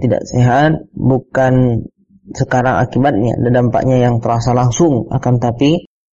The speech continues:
akumulasi dan akan terasa di usia yang sudah mulai menua.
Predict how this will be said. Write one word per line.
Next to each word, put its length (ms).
akumulasi 960
dan 240
akan 320
terasa 400
di 160
usia 320
yang 160
sudah 160
mulai 240
menua. 400